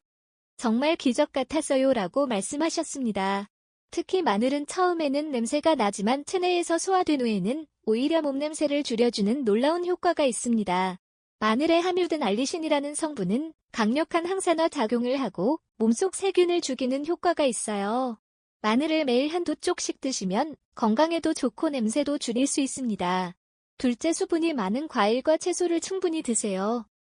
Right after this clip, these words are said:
오이, 수박, 배, 토마토 같은 수분이 많은 과일과 채소는 몸속 노폐물을 배출하는 데 도움을 줍니다. 이런 음식들은 자연적인 이뇨작용을 해서 몸속 독소를 소변으로 배출시켜줘요.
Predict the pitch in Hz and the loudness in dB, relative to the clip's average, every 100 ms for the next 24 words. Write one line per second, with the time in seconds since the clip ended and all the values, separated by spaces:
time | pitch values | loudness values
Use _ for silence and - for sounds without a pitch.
0 | _ - 208 214 240 330 _ _ - 370 | _ -4 0 0 0 -2 _ _ -4 0
1 | 277 294 _ - 226 247 285 _ _ 349 | 0 0 _ -2 2 4 2 _ _ 0
2 | 339 339 339 349 339 339 339 349 285 285 | 0 2 0 0 0 -2 -2 -2 -2 -4
3 | 294 190 202 247 285 226 214 254 269 294 | -2 0 2 2 0 2 2 2 0 0
4 | 339 269 185 240 330 _ - 220 226 370 | -4 -2 -2 -2 -4 _ -4 0 2 0
5 | 359 254 - 349 330 285 254 196 - 294 | 0 0 2 0 2 0 -2 -4 0 0
6 | 262 214 214 240 - 226 254 311 320 269 | 0 0 2 2 2 0 0 0 -2 0
7 | 247 208 190 196 185 - _ _ _ - | 0 0 0 -2 -4 -10 _ _ _ -2
8 | 247 311 277 240 339 - 262 277 302 277 | 2 4 2 0 -2 -2 0 0 -2 -2
9 | 208 240 294 311 330 302 220 269 294 262 | 0 2 0 -2 0 -2 0 0 -2 -2
10 | 302 302 269 160 285 330 _ - 226 233 | -2 0 0 0 0 0 _ -2 0 2
11 | 381 - 262 - 311 302 320 339 370 330 | 0 -2 -6 -2 -2 0 0 0 2 2
12 | 302 311 247 190 330 311 - 330 277 226 | 0 -2 -4 -4 -2 -4 -4 -4 -2 -2
13 | 196 202 220 | -2 -2 -4